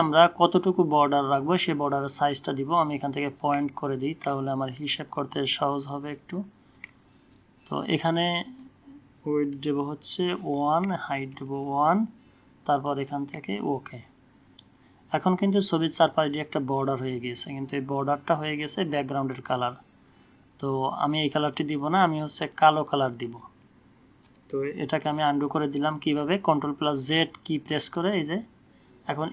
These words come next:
এই কালারটাকে আমরা এখান থেকে এই যে কালো বা হালকা এই যে এই কালারটা আমরা দিয়ে দিব। এখন চলে যাব একইভাবে ইমেজ থেকে ক্যানভাস সাইজ, তারপর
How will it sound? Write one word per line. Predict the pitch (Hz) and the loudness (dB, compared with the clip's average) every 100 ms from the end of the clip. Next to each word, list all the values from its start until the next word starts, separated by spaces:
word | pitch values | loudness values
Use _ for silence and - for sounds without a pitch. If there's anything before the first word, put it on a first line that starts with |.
| 190 | 6
এই | 190 185 | 6 8
কালারটাকে | 170 165 - - 185 170 | 6 6 2 0 0 0
আমরা | 147 147 143 - 147 | 2 2 2 0 -4
এখান | 147 156 143 | -6 -6 -4
থেকে | 135 147 196 220 - - | -4 0 -2 -2 -10 -6
এই | 139 | -4
যে | 143 139 139 _ _ - - - - - - - - - _ _ - | -4 -6 -8 _ _ -18 -18 -20 -20 -20 -20 -20 -20 -20 _ _ 4
কালো | 151 147 156 196 170 | 6 6 4 2 6
বা | 156 139 | 4 6
হালকা | 147 147 175 185 190 | 0 0 0 2 2
এই | 170 151 | 2 0
যে | 165 156 | 0 0
এই | 135 | -2
কালারটা | 147 143 - 143 | -4 -6 -4 -4
আমরা | 139 131 | -4 -4
দিয়ে | 139 135 | -4 -4
দিব। | 135 175 226 - _ _ _ _ - _ _ _ _ - - - 156 | -2 -2 -2 -10 _ _ _ _ -20 _ _ _ _ -20 -18 -4 2
এখন | 160 180 170 | 4 4 4
চলে | 151 143 | 2 2
যাব | 139 139 202 226 - - - - - 147 | 0 2 0 0 -10 -20 -20 -18 -8 -4
একইভাবে | 156 147 143 160 151 | 0 0 0 0 0
ইমেজ | 147 139 | -2 -2
থেকে | 147 139 135 | -4 -6 -6
ক্যানভাস | 139 139 - | -4 0 2
সাইজ, | 165 185 214 - - _ _ _ _ _ - _ - | 2 2 2 0 -4 _ _ _ _ _ -20 _ -4
তারপর | 139 131 | -2 0